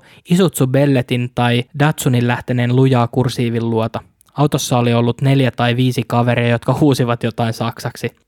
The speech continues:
Paljastui myös, että Pekka oli saanut tiedon tuhopoltosta vain tunti teon jälkeen.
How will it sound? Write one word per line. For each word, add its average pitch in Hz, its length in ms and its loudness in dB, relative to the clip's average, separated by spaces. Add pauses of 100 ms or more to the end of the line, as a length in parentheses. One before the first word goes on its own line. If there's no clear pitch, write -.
(160)
Paljastui 147 440 0
myös, 135 240 0
että - 180 -6
Pekka - 340 -4
oli 120 140 0
saanut 123 320 -4
tiedon 123 300 0
tuhopoltosta 123 640 -2
vain 120 160 -2
tunti 131 340 0
teon 117 240 -2
jälkeen. 113 420 -8